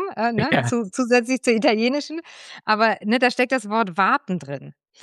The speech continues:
Speaker 1: So, und warten
Speaker 2: Mhm.
Speaker 1: ist eigentlich erstmal so eine passive Aktion, aber das Wort warten kommt auch aus der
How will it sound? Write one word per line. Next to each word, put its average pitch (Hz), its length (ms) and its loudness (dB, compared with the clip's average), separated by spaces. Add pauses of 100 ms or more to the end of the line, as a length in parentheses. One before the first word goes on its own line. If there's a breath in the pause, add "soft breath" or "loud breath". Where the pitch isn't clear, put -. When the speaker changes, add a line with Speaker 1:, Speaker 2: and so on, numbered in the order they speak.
(300 soft breath)
Speaker 1:
So, 185 160 2
und 175 160 0
warten 196 320 4
Speaker 2:
Mhm. 240 60 0
Speaker 1:
ist 240 120 -2
eigentlich 208 300 0
erstmal 214 220 -2
so 202 60 -2
eine 202 120 0
passive 196 800 0
Aktion, 196 600 0
aber 190 200 0
das 190 280 -4
Wort 185 360 0
warten 185 500 0
kommt 220 280 -2
auch - 220 -4
aus 202 220 -2
der 196 300 0